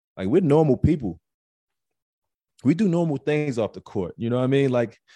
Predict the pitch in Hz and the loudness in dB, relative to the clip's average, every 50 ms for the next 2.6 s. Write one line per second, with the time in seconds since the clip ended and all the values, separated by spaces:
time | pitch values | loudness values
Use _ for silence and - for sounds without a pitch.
0 | - _ _ - 127 139 147 156 151 139 131 127 120 - - 131 123 113 104 - | -20 _ _ -2 0 2 4 4 4 6 4 4 2 2 2 0 0 0 -2 -4
1 | - - 123 120 113 - 107 98 - - 101 92 85 80 - 113 117 127 131 135 | -4 -4 -4 -4 -4 -6 -8 -10 -8 -6 -6 -6 -6 -6 -6 -6 -4 -2 -2 0
2 | 135 135 120 117 113 113 113 110 110 104 98 | -2 -2 0 0 0 0 0 0 0 -2 -4